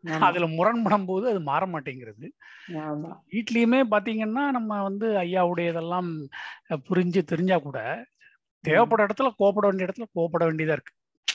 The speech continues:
Speaker 2: நீங்க என்ன இதெல்லாம் கேட்டுட்டு கோபப்படுறீங்க அப்படின்னா, அது இயற்கையா வந்தது. அந்த சூழ்நிலைக்கு அந்த கோபம்
Speaker 1: ம்.
Speaker 2: வந்தது, வெளிப்படுத்தியாச்சு.
Speaker 1: ம், ம்.
Speaker 2: என்ன, முன்னாடி இருந்த அந்த கடினம் கொஞ்சம் குறைஞ்சிருச்சு.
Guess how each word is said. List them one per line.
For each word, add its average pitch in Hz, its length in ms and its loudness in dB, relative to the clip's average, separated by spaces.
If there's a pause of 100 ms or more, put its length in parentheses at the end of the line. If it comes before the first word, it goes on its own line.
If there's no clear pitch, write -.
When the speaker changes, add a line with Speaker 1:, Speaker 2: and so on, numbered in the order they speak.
(140)
Speaker 2:
நீங்க 196 260 0
என்ன 220 200 4
இதெல்லாம் 202 440 -4
கேட்டுட்டு 202 360 -2 (240)
கோபப்படுறீங்க 185 640 0
அப்படின்னா, 165 420 -6 (1040)
அது 196 180 -2
இயற்கையா 254 380 6
வந்தது. 196 300 6
அந்த 147 200 0
சூழ்நிலைக்கு 220 520 0
அந்த 220 120 -2
கோபம் 196 240 2
Speaker 1:
ம். 175 60 -4
Speaker 2:
வந்தது, 180 240 -10
வெளிப்படுத்தியாச்சு. 160 680 -4 (640)
Speaker 1:
ம், 170 100 -10
ம். 160 140 -4
Speaker 2:
என்ன, 240 380 4
முன்னாடி 214 340 4
இருந்த 214 220 2
அந்த 175 120 2
கடினம் 233 500 4
கொஞ்சம் 170 260 -4
குறைஞ்சிருச்சு. 143 480 -6